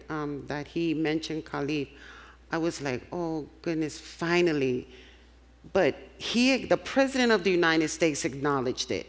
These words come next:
Mayor de Blasio and the, and the judge, but the city, the city won't acknowledge it. Rikers, N Y P D, the judicial system,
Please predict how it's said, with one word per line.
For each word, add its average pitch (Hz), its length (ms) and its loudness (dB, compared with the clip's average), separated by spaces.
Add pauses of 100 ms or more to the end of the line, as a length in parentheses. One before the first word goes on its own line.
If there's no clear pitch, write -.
(360)
Mayor 226 220 6
de 202 140 4
Blasio 156 680 2
and 151 220 0
the, 135 240 -2
and 151 160 2
the 147 80 0
judge, 143 420 0
but 151 220 0 (540)
the 302 120 2
city, 277 720 0 (140)
the 254 100 -2
city 311 300 0
won't 262 240 0
acknowledge 202 460 4
it. 131 180 -4
Rikers, 233 500 2
N 233 200 2
Y 226 180 2
P 233 300 -2
D, 240 340 0
the 170 120 -2
judicial 190 520 -2
system, 247 460 -4